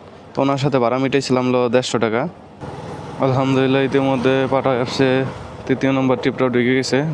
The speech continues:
যদিও পাঠা অ্যাপসে এটা দ্বিতীয় নম্বর, কারণ দ্বিতীয় নম্বর টিপটা মারছিলাম হচ্ছে খ্যাপে। তো চলেন, উনি যাবে হচ্ছে মিরপুর দশ। যদিও কালকে মিরপুর দশে যায়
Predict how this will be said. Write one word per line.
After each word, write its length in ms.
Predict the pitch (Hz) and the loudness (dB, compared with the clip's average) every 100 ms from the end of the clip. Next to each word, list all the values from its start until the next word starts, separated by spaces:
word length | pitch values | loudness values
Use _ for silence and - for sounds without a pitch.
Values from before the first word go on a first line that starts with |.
| 117 | 0
যদিও 260 | 123 127 | 2 2
পাঠা 240 | 120 123 131 | 0 0 0
অ্যাপসে 280 | 123 120 127 | -2 0 0
এটা 140 | 120 | 2
দ্বিতীয় 300 | 113 123 127 | 2 2 0
নম্বর, 320 | 127 117 117 | 0 0 0
কারণ 360 | 113 107 107 110 - - - - - | 0 -2 -2 -4 -8 -18 -20 -18 -4
দ্বিতীয় 300 | 117 120 131 | 0 2 2
নম্বর 260 | 127 123 120 | 0 0 0
টিপটা 300 | - 113 113 | 0 -2 0
মারছিলাম 500 | 117 120 120 117 120 | 0 0 0 0 -2
হচ্ছে 380 | 117 - 117 110 | -4 -2 0 0
খ্যাপে। 300 | - 107 110 - - - - - - - - - - - - - | -2 0 0 -2 -12 -18 -18 -18 -18 -18 -16 -16 -18 -18 -18 -6
তো 80 | 131 | 0
চলেন, 380 | 135 139 143 143 | 2 2 2 2
উনি 240 | 139 135 | 2 2
যাবে 240 | 123 127 | 2 2
হচ্ছে 260 | 135 123 135 | 2 0 0
মিরপুর 380 | 127 131 127 123 | 2 0 0 0
দশ। 200 | 120 135 - - - - | 0 0 -4 -6 -8 -2
যদিও 360 | 120 131 139 | 2 4 2
কালকে 280 | 123 131 123 | 2 2 2
মিরপুর 360 | 127 123 120 117 | 2 2 0 2
দশে 300 | 123 123 127 | 0 2 2
যায় 320 | 120 120 117 | 4 2 0